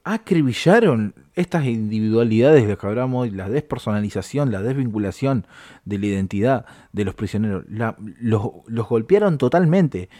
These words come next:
y a los guardias los elevó totalmente la unión que generaba la desunión de los prisioneros. ¿Me entendés?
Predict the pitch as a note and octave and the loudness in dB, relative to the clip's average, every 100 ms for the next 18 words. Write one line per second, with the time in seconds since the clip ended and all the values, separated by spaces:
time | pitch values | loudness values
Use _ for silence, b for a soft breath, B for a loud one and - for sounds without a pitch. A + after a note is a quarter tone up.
0 | B B A#2+ C#3 C3+ C3+ F#3+ G3+ F3+ C3 | B B 0 2 2 4 4 6 4 4
1 | A#2 B2 B2 C3+ G3 C#3+ A#2+ B2+ A#2 A2+ | 4 6 6 6 4 4 2 2 2 0
2 | G2+ G2+ F#2+ G2+ A2+ A2+ B2+ E3 D#3 A#2 | 0 -2 -2 2 4 4 6 6 4 2
3 | G#2 G#2+ - A2 A2 C#3 C3+ B2 G#2+ A2 | -2 -6 -4 -2 0 2 2 0 0 2
4 | D#3+ - B2 A#2 C#3+ F3+ C#3 G#2+ G#2 A2+ | 0 0 -2 0 2 2 0 -4 -6 -6
5 | G#2 G#2 G2+ F2 E2 _ b b b b | -4 0 0 -2 -10 _ b b b b
6 | b b - G2+ G2+ C#3 C3+ | b b -6 -2 0 0 -2